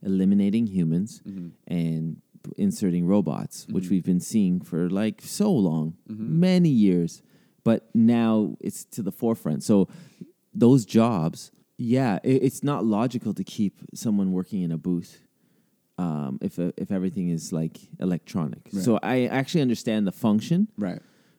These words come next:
Speaker 1: but what are you doing for the person that you took that job from? Like,
Speaker 2: Exactly.
Speaker 1: what do you, what do you, are you retraining them?
Speaker 2: Right.
Speaker 1: And if you're not retraining them, um, what are they doing in that limbo time?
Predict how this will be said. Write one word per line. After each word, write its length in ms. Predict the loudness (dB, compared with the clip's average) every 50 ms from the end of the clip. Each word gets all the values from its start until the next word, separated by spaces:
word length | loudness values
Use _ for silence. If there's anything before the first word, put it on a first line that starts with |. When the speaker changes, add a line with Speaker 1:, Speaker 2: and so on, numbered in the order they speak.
| _ _ _
Speaker 1:
but 280 | 0 0 0 0 _ _ _ _ _ _
what 320 | -6 -2 0 2 2 4
are 40 | 4
you 180 | 4 4 4 2
doing 360 | 4 2 2 4 4 2 0
for 140 | -2 -6 -8
the 100 | -8 -10
person 340 | _ -10 -10 -10 -6 -4 -2
that 100 | -2 0
you 220 | 0 0 0 -2 -4
took 260 | _ -8 -8 -6 _
that 160 | -6 -6 -4
job 320 | -2 -2 0 0 -2 -4
from? 260 | -4 -8 -10 -8 -8 -10
Like, 80 | -8 -8
Speaker 2:
Exactly. 240 | -8 -6 -4 -2 0
Speaker 1:
what 80 | 2 2
do 60 | 2
you, 40 | 2 2
what 120 | 2 2
do 60 | 4
you, 240 | 4 2 0 -2 -4
are 80 | -2 -2
you 200 | 0 0 0 0
retraining 600 | 2 0 0 0 0 -2 0 0 2 0 0 -2 -2
them? 180 | -4 -6 -8 _ -6
Speaker 2:
Right. 160 | -6 -4 -2 0
Speaker 1:
And 140 | 0 0
if 100 | 0 0
you're 80 | 0 0
not 220 | 0 0 -2 -2
retraining 560 | 0 0 0 0 0 -2 0 0 0 0 0 0
them, 180 | -2 -4 -4 _ _ _ _ _ _ _ _ _ _ _ _ _ _ _ _ _ _ _
um, 460 | -2 0 0 0 0 0 -2 -4 -6 -10 _ _ _ _ _ -4
what 200 | 0 0 2 2
are 40 | 2
they 100 | 0 0
doing 280 | 2 0 0 0 2 0
in 80 | 0
that 160 | 0 -2 -2 -2
limbo 400 | -2 0 0 2 0 0 -2 -4
time? 380 | -6 -8 -8 -8 -8 -12 -14